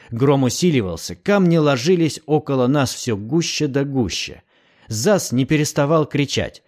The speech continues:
«Вперед!» Люди лезли на гору. Графа Цуката ударило осколком в плечо.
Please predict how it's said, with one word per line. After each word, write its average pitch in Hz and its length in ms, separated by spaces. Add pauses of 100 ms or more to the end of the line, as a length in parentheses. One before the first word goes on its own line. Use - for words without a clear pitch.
(220)
«Вперед!» 190 960 (460)
Люди 175 420
лезли 139 520
на 123 200
гору. 87 480 (680)
Графа 127 460
Цуката 165 600
ударило 175 560
осколком 131 720
в - 100
плечо. 123 520